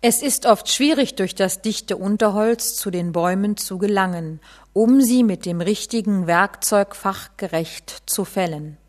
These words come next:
Leider hat er keinen Harvester, der die Arbeit automatisch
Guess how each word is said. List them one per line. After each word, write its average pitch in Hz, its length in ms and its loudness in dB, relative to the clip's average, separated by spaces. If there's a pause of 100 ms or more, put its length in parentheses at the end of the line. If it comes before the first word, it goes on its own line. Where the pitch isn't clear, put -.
(560)
Leider 226 580 6
hat 220 280 -2
er 190 180 0
keinen 233 760 4
Harvester, 196 680 0
der 180 140 -4
die 165 180 -12
Arbeit 190 480 -2
automatisch 165 720 -8